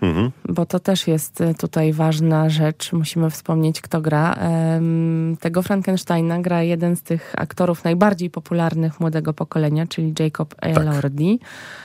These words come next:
Speaker 2: Em, który
Speaker 1: Dziesięć godzin spędził na fotelu, y, żeby go, y,
Speaker 2: Tak.
Speaker 1: żeby przejść char-, charakteryzację, ale miałem, ja cały czas widzę,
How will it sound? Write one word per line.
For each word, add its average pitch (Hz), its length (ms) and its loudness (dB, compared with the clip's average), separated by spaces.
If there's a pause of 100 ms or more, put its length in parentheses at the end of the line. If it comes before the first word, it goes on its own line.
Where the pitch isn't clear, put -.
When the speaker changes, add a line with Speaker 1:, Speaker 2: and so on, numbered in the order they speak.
(200)
Speaker 2:
Em, 156 800 2
który 127 140 -2
Speaker 1:
Dziesięć 147 380 4
godzin 117 300 2
spędził 110 460 0
na 104 180 4
fotelu, 95 760 0 (220)
y, - 20 0
żeby 90 260 -2
go, 87 680 2 (320)
y, 85 40 -4
Speaker 2:
Tak. 151 220 0 (240)
Speaker 1:
żeby 90 220 -6
przejść - 260 -6
char-, - 220 -4
charakteryzację, 101 680 0
ale 117 140 4
miałem, 165 300 2 (1300)
ja 156 140 2
cały 160 200 0
czas 131 220 0
widzę, 123 460 2